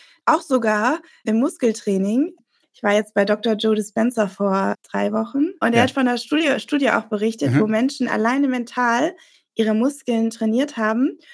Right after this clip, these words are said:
Speaker 1: und nicht körperlich und trotzdem die Muskeln, ich glaub, um dreißig oder vierzig Prozent gewachsen sind.
Speaker 2: Ja.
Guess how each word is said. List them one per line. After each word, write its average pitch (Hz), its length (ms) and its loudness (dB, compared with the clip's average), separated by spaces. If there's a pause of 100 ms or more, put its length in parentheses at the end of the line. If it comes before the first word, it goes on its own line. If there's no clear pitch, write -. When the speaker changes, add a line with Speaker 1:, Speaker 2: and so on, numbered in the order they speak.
(300)
Speaker 1:
und 226 180 2
nicht - 520 -2 (240)
körperlich 269 800 0
und 226 140 -4
trotzdem 311 560 0
die 247 60 0
Muskeln, 254 480 0
ich 233 100 -4
glaub, 233 120 -4
um 220 120 0
dreißig 233 400 0
oder 233 140 0
vierzig 247 420 -4
Prozent 214 640 -4
gewachsen 202 520 -4
sind. 175 240 -8 (120)
Speaker 2:
Ja. 107 220 2